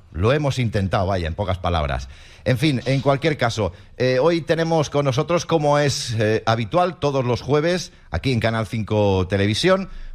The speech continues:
pues a nuestros hermanos, nuestros queridísimos hermanos. No está Iru, sí que está Martín, que ahora enseguida estableceremos la comunicación con él. Y como decíamos, nos vamos con, a ver quién es el que está más tranquilo. Jordi está más tranquilo. Jordi, muy buenas tardes.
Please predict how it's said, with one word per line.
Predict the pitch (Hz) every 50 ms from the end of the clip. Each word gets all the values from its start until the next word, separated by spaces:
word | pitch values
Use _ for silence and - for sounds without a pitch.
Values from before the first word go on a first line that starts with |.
| -
pues | - 131 139 139 131 131 131 127 127 123 120 107 - -
a | 131 120 127
nuestros | 127 135 131 131 - - 98
hermanos, | 123 123 131 139 120 87 80 80 90 - - -
nuestros | 98 98 92 87 113 107 -
queridísimos | 113 107 110 120 123 101 123 110 110 104 -
hermanos. | 113 92 107 147 160 170 175 175 180 170 120 110
No | 107 107
está | 101 - - 107 95 92 98
Iru, | 120 151 160 160 175 180 185 180 180 - - - -
sí | - - - 135 175 135
que | - 135
está | 120 98 - - 113 107
Martín, | 101 101 101 98 101 165 180 180
que | - 131
ahora | 113 107 107
enseguida | - - 110 117 123 120
estableceremos | 110 98 - 98 95 98 92 90 82 107 107 113 110 98
la | 104 98
comunicación | - 104 98 98 95 90 92 87 - 104 90 92
con | - 98 104 131
él. | 156 175 180 - - - - - - - - -
Y | 143 123
como | - 127 123 123 120
decíamos, | 117 113 110 151 160 160 170 175 170 139
nos | 117 98 87
vamos | 123 135 143 151 151 -
con, | - - 117 131 143 147 156 143 - - - - - - - _ _ -
a | - 117
ver | 123 117
quién | 127 127 117
es | 110 101
el | 107 95
que | 92 104
está | 101 107
más | 101 98 90
tranquilo. | - 98 90 113 135 127 101 87
Jordi | 90 131 120 95
está | 95 - 101
más | 92 92 87
tranquilo. | - 90 87 90 80 85
Jordi, | 101 135 135 123
muy | 131 143 151
buenas | 151 135 117 110 -
tardes. | - 85 76 71 64 64 - -